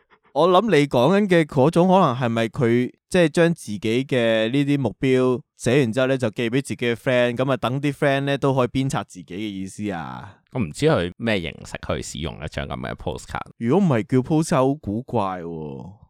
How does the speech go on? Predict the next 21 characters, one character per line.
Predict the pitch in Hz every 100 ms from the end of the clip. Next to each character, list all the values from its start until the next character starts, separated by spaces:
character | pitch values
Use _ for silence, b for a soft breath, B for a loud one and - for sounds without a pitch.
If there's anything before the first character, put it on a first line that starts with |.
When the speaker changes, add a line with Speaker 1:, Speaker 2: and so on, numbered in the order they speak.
| -
Speaker 1:
如 | 117
果 | 185
叫 | 143
我 | 117 120
寫 | - 98
咧， | 135 147
我 | 113
都 | 131
應 | 143
該 | 147 143
只 | - 110
會 | 123 113
係 | 104 87
喺 | 95 104
個 | 120 101
手 | - 95
機 | 113 110
度 | 110 95 85 87 -
用 | 107 98
個 | 104 101 110
note | 117 120